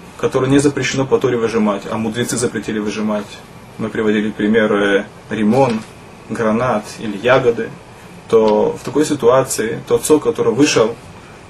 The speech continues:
из, э, этих плодов сам по себе, то его можно пить в субботу, можно использовать в субботу. Так скажем, если есть миска с ягодами, и на дне этой миски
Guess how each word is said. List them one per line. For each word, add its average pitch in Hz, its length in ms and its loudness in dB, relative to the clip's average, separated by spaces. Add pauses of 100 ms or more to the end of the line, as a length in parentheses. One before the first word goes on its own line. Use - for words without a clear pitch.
(100)
из, 104 260 -2
э, 101 480 4
этих - 260 -4
плодов 139 540 4 (640)
сам 139 260 2
по 123 100 -2
себе, 113 400 -4 (1000)
то 117 440 10
его 135 160 2
можно 143 300 2
пить - 380 -8 (300)
в - 40 -14
субботу, 120 420 0
можно 123 220 -2
использовать 120 380 -2
в - 40 -8
субботу. 104 440 -2 (300)
Так 113 140 -2
скажем, 113 320 -2
если 107 240 -6
есть 120 440 -2 (480)
миска 123 320 0
с - 120 -2
ягодами, 101 500 0 (560)
и 104 340 6
на 107 120 2
дне 131 160 2
этой 123 180 -2
миски 120 440 -6